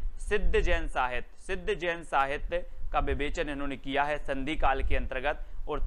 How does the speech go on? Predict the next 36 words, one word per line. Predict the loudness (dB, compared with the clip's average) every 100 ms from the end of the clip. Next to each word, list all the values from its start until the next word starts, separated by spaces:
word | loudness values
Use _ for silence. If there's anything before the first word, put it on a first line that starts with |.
| 2
तीन | 2 2
नंबर | 2 4 4
यानी | 4 2
सी | 2 2 0
नंबर | 0 0 2
आपका | 0 0
बिल्कुल | -4 -2 -4 -4
सही | -2
हो | 0 0
जाता | -2 -4
है |
इसमें, | -6 -4 -4 -2
सी | 0 0
नंबर। | -2 0 2 4 4 6
ठीक | 6 4
है, | 4 2 0 -2
सिद्ध | -2 0 0
साहित्य | 2 2 2 -4 -4 -4 -4 -4
और | -4
जैन | -2 -2 -4
साहित्य। | -2 -2 -2 -8 -8 -10 -6
और | -6
जैन | -2 -2 -2
साहित्य | 0 0 2 2
में | 4
आपको | 2 2
पता | 0 2 4
है | 2
दोस्तों | 2 0 0 -2 -2 0
एक | 0 2
रचना | 0 2 4
आती | 4 2 0
है | -2
कौन | -2 -6
सी? | -6 -10
श्रावकाचार। | -6 0 0 2 0 2 2 2